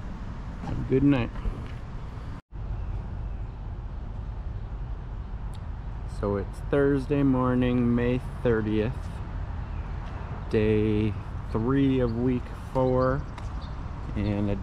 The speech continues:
didn't get to film my video yesterday 'cause the guys were here a little later than I was. They, uh, had to return the saw before the place closed and they were still working.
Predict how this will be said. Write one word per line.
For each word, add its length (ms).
didn't 340
get 220
to 100
film 360
my 140
video 520
yesterday 680
'cause 280
the 100
guys 380
were 100
here 300
a 60
little 300
later 280
than 180
I 180
was. 480
They, 360
uh, 220
had 180
to 60
return 500
the 100
saw 380
before 300
the 80
place 340
closed 540
and 140
they 60
were 120
still 380
working. 480